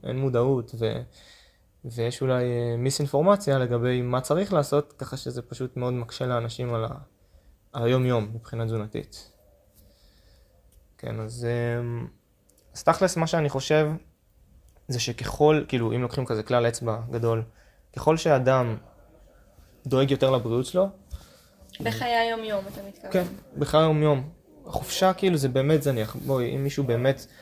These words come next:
Speaker 1: אמ, משקיע בעצמו רוב השנה, כאילו, חמישים שבועות, ואז שבועיים,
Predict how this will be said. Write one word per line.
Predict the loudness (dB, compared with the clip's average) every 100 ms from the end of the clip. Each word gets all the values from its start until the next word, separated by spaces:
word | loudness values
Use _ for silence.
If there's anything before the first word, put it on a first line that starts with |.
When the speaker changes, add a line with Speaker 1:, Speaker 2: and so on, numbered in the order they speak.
| -20 -20 -20 -20 -20 -18 -16 -10
Speaker 1:
אמ, | -4 -2 0 0 -2 -8 -10 -14 -20 -20 -20 -14
משקיע | -10 -2 4 6
בעצמו | 4 0 -2 -2 0 -2 -6 -14 _ _ _ -4
רוב | 4 6
השנה, | 6 2 0 0
כאילו, | 0 0 0
חמישים | -4 -2 -2
שבועות, | 2 2 4 2 4
ואז | 0
שבועיים, | 0 0 2 2 0